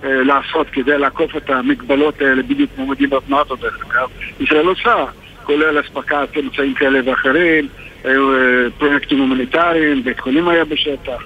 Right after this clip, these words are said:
כרגע יש את הציוד התראה בדרך ועוד כאלה דברים, אבל, אה, שוב, מקפידים על הקו הזה, ואני עוד לא יודע עד כמה היא תוכל להחזיק מעמד, היא יכולה כשיניים ולא יוצאת כרגע מההסדר עם הרוסים, אם כי יש לחצים, בוודאי שיש לחצים.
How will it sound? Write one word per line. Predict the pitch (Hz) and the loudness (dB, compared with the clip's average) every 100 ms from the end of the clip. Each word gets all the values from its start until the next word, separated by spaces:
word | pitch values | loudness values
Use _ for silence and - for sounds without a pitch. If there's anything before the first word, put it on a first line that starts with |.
| - - - | -16 -14 -2
כרגע | 143 151 143 | 2 2 2
יש | 139 131 | 0 -2
את | - | -6
הציוד | - 139 127 | -8 -6 -6
התראה | 123 131 147 180 | -4 0 2 2
בדרך | 160 147 151 139 131 131 | 0 -2 -2 -2 -8 -6
ועוד | 127 127 | -6 -6
כאלה | 131 123 113 | -8 -8 -6
דברים, | 117 135 175 | -2 0 2
אבל, | 165 156 156 156 | 2 2 2 4
אה, | 156 151 - - - - - | 2 0 -6 -20 -20 -18 -6
שוב, | - 214 - - | 0 0 -2 -6
מקפידים | 147 - 139 180 175 | -10 -6 -4 -2 0
על | 160 | 0
הקו | - 165 | 0 2
הזה, | 143 127 147 165 175 | 2 0 0 2 2
ואני | 160 160 156 147 - - - - 139 147 | 0 2 2 -2 -8 -20 -16 -4 2 2
עוד | 147 | 4
לא | 151 | 2
יודע | 147 147 | 0 -2
עד | 139 | -2
כמה | - 147 | 0 0
היא | 143 | 0
תוכל | 143 131 143 | 0 0 2
להחזיק | 139 127 - | 0 -4 -4
מעמד, | 139 131 165 | 0 2 0
היא | 151 | -2
יכולה | - 139 | -2 -2
כשיניים | 147 - 135 139 131 123 | 0 -2 0 2 2 2
ולא | 127 | 2
יוצאת | 127 131 - | 2 0 -4
כרגע | 123 123 123 117 | -2 -2 0 0
מההסדר | 120 - - 120 113 | 0 -2 -2 -4 -2
עם | 113 | -4
הרוסים, | 110 - - 180 180 - - | -6 -4 -2 -2 -2 -8 -2
אם | 170 214 | 0 2
כי | - | 2
יש | 226 214 214 | 2 2 -2
לחצים, | 202 208 202 180 | -4 -6 -8 -8
בוודאי | 143 143 165 | -6 0 0
שיש | 165 151 | 0 -4
לחצים. | 151 143 135 143 | -6 -10 -14 -12